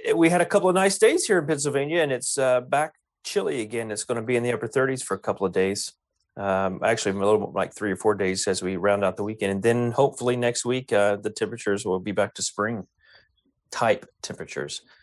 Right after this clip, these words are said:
So, you know, nice fifties and sixties. It's not the seventies and eighties my friends down in the Southeast and in the South have had. Uh, I've heard of eighty, seventy-five to eighty degrees, uh, between the Carolinas and Texas. And I'm just,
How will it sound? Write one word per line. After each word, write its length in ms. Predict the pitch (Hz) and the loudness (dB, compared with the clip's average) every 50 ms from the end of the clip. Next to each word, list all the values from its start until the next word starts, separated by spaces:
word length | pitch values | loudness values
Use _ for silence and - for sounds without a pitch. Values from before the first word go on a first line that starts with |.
| _ _ _ _ | _ _ _ _
So, 160 | - - 101 | -12 -10 -8
you 100 | 104 113 | -6 -2
know, 120 | 110 101 101 | 0 0 2
nice 280 | 104 110 110 107 - | 2 2 0 0 -2
fifties 560 | - - 139 131 - - 113 104 90 87 - 98 | 0 2 2 2 2 0 -4 -4 -2 -4 -4 -4
and 80 | 92 | -4
sixties. 440 | - - 120 - - - 90 87 - | -2 -2 -2 -2 -2 -6 -4 2 4
It's 220 | 139 143 143 - | 4 4 4 4
not 160 | 160 165 170 - | 2 2 2 2
the 80 | 156 | 0
seventies 480 | 135 - - 175 165 165 156 139 127 123 | 0 4 4 4 4 4 2 0 0 2
and 100 | 135 135 | 4 4
eighties 300 | 143 147 147 123 113 117 | 4 4 4 0 0 0
my 160 | 117 117 110 | 0 0 0
friends 320 | 110 - 131 127 123 113 | -2 -4 -6 -4 -4 -2
down 220 | 117 123 123 123 123 | 0 2 2 2 2
in 80 | 113 | 0
the 40 | 107 | -2
Southeast 760 | 104 - - 123 117 120 117 - 127 123 123 120 120 - - | -4 -2 0 0 0 0 -2 -4 -6 -6 -6 -6 -6 -4 -4
and 220 | 104 101 101 98 - - - - - _ _ | -4 -4 -4 -8 -10 -20 -20 -20 -20 _ _
in 120 | 110 107 | -2 0
the 80 | 104 101 | 0 0
South 420 | - - 131 120 120 127 123 120 | 2 2 4 4 6 4 4 2
have 140 | 120 104 92 | 2 0 2
had. 400 | 104 98 98 95 95 95 95 101 | 4 4 6 6 4 4 2 2
Uh, 200 | 87 92 90 82 - | 0 0 0 0 0
I've 180 | 98 98 98 | -2 -2 0
heard 220 | - 117 110 107 107 | 0 0 2 2 2
of 160 | 104 98 - - - | 0 0 -4 -12 -8
eighty, 460 | 107 117 117 120 117 117 117 110 98 | -4 -2 -2 0 0 -2 -2 -4 -4
seventy-five 680 | - - 127 120 123 120 113 - 113 113 117 117 113 | -2 0 0 2 2 0 0 2 2 4 4 2 2
to 180 | 110 113 - 120 | 0 -2 -2 -2
eighty 200 | 127 120 120 113 | -2 -2 -2 -4
degrees, 680 | 101 107 98 113 113 120 123 120 110 104 98 98 - - _ _ _ _ _ _ _ - | -4 -4 -4 -2 -2 0 0 0 0 -2 -2 -4 -8 -10 _ _ _ _ _ _ _ -4
uh, 500 | 92 92 92 87 85 87 87 82 87 92 107 _ _ _ _ _ _ | -2 0 0 2 2 0 0 -2 -4 -10 -12 _ _ _ _ _ _
between 240 | 101 95 - 107 95 | -12 -6 -4 -2 -2
the 60 | 95 | -2
Carolinas 540 | - - 117 110 107 110 107 107 107 101 101 | 2 4 4 6 6 4 4 4 2 2 0
and 120 | 95 95 | -4 -2
Texas. 420 | - 120 110 - - 80 - - | 0 0 0 0 -4 -8 -6 -6
And 140 | - 87 92 | -4 -4 -2
I'm 260 | 98 98 98 95 - _ _ _ - | -2 -2 -2 -4 -8 _ _ _ -12
just, 400 | - - - - - - - | -10 -6 -6 -6 -8 -8 -14